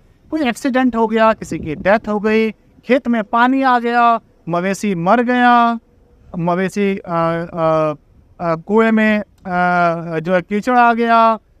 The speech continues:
ठीक है, घर में पानी की समस्या आ गई, अ, घर की छत टूट गई, टॉयलेट ब्लॉक हो गया, सड़क गंदी हो गई, सड़क में कीचड़ आ गया, ठीक है, तालाब से पानी खत्म हो गया,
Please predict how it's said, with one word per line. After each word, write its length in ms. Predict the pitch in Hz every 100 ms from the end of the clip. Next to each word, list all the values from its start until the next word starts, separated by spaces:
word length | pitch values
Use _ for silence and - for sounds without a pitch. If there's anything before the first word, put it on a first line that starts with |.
| _
ठीक 80 | 208
है, 60 | 196
घर 240 | 175 196
में 320 | 208 214 208 - _ _
पानी 240 | 196 214
की 120 | 240 240
समस्या 420 | 240 226 254 240
आ 120 | 226
गई, 380 | 220 226 226 226 - _ _ -
अ, 240 | 180 180
घर 260 | 175 175 196
की 120 | 220
छत 180 | - 196 -
टूट 260 | 233 254 339
गई, 440 | 226 233 233 233 - _ _ _ 202
टॉयलेट 400 | 190 190 202 - - _ _ 160
ब्लॉक 280 | 190 247
हो 140 | 240 233
गया, 420 | 226 226 226 226 - _ _ -
सड़क 320 | - 202 214 - _ _ _ _ - -
गंदी 260 | 185 208 254
हो 200 | 233 233
गई, 220 | 233 220
सड़क 320 | 190 208 220 -
में 200 | 180 208
कीचड़ 360 | 208 220 254 247
आ 100 | 240
गया, 360 | 240 240 233 220 _ _ _ -
ठीक 100 | 233
है, 60 |
तालाब 320 | 208 196 202
से 100 | 202
पानी 300 | 185 202 220
खत्म 320 | 269 233 247 226
हो 120 | 226
गया, 400 | 233 233 233